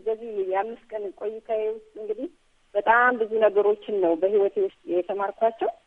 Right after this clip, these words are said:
ሶስት ትልልቅ ነገሮችን በህይወቴ በዚህ ስልጠና ላይ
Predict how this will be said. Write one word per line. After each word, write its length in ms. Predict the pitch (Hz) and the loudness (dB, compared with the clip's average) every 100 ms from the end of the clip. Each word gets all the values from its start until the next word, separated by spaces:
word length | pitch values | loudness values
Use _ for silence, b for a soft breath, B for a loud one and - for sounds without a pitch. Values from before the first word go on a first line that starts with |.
| _ - | _ -4
ሶስት 200 | 330 427 - | -2 -2 -2
ትልልቅ 360 | 277 226 208 - | 0 0 0 -2
ነገሮችን 560 | 180 165 180 180 190 | 0 2 0 -2 -4
በህይወቴ 380 | 180 190 190 190 180 170 170 | -2 -2 -2 -4 0 0 2
በዚህ 320 | 262 370 392 | 0 -2 -8
ስልጠና 360 | 381 359 175 180 170 | -6 -6 -2 0 2
ላይ 140 | 170 | 2